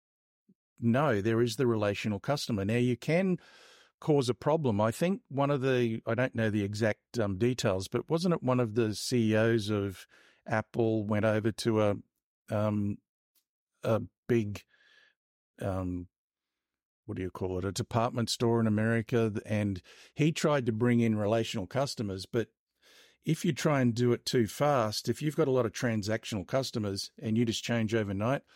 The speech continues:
they're going to go, "Whoa, what's going on?" 'Cause they expect sale, sale, sale.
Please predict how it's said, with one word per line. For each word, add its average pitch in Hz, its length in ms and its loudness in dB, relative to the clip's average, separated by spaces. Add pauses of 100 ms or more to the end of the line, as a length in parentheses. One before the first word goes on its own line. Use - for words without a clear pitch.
(220)
they're 127 160 0
going 120 180 2
to 107 60 2
go, 104 220 2
"Whoa, 131 440 2
what's 127 280 -4
going 107 320 -4
on?" 123 300 -4 (420)
'Cause 117 140 -4
they 123 140 2
expect - 440 -4
sale, 113 240 0
sale, 107 240 -2
sale. 123 460 -2